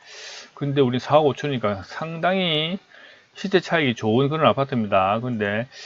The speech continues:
전세가 잘 안 나가는 게 좀 의문이고, 이런 것들은 현장에서 밝혀내야 될 물건들입니다.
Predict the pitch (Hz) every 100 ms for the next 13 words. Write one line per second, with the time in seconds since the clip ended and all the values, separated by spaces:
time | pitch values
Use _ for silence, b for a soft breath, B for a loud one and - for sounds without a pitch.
0 | B B B - 165 196 160 139 123 131
1 | 160 202 190 139 110 104 117 127 139 123
2 | 107 117 113 160 156 127 113 127 123 101
3 | 120 170 160 139 123 131 135 139 156 165
4 | 208 202 113 95 98 107 110 123 139 123
5 | 101 98 98 98 95 98 101 117 113 98
6 | 92 92 107